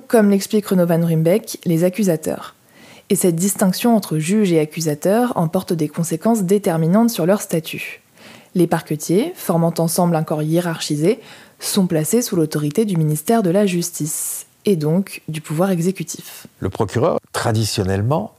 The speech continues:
Speaker 2: il n'est pas indépendant, puisqu'il représente l'État, il représente la société, il dépend du garde des Sceaux. Donc, il n'est pas indépendant. Il est nommé par, euh,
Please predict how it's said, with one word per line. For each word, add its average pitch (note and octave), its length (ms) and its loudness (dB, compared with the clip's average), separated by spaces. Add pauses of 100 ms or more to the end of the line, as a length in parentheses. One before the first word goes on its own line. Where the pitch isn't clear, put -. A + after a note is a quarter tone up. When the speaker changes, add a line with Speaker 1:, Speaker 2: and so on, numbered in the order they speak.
(100)
Speaker 2:
il F#2+ 120 -2
n'est G#2+ 100 -2
pas A#3 220 -4
indépendant, D#2 500 -10 (1500)
puisqu'il A2+ 300 -2
représente A2+ 760 -2 (200)
l'État, G2+ 580 -2
il F#2+ 80 -2
représente F#2 380 -2
la E2+ 80 -4
société, G2+ 560 -4
il B2+ 80 -2
dépend A2 280 -2
du G2+ 100 -4
garde F2+ 220 -2
des E2+ 120 -4
Sceaux. - 280 -10 (760)
Donc, A2 400 -2 (280)
il G2 100 0
n'est G2 120 2
pas G#3 180 -2
indépendant. E2+ 500 -4 (260)
Il F2 140 0
est E2+ 60 0
nommé A3+ 360 0
par, E2 260 -2
euh, D2+ 540 -4